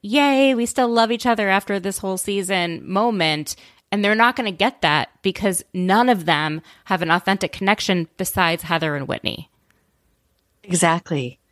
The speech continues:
Speaker 2: I know. Lisa and Meredith do not. For whatever they talk about having this friendship of twelve years,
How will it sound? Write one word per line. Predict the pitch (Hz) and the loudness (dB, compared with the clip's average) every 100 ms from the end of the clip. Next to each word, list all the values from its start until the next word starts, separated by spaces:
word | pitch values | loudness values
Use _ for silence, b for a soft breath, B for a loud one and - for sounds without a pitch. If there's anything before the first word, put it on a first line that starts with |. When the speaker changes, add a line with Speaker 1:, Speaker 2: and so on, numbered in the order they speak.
| - | 0
Speaker 2:
I | 185 | 4
know. | 190 156 | 4 2
Lisa | 160 175 214 - 240 | 0 -2 0 0 0
and | 170 156 | 0 0
Meredith | 151 185 156 120 - - | 2 2 0 -4 -8 -8
do | 147 135 | -4 0
not. | 123 117 101 - - | 2 2 -2 -8 -6
For | - | -2
whatever | 143 139 180 208 | 0 0 2 2
they | 208 180 | 2 0
talk | - 147 165 | 2 0 0
about | 147 | 0
having | 147 139 135 | 0 0 -2
this | 120 - | -2 -2
friendship | 117 127 - 143 | -2 0 -2 -4
of | 127 | -8
twelve | - 127 120 | -2 0 0
years, | 117 117 120 127 | -2 -2 0 -2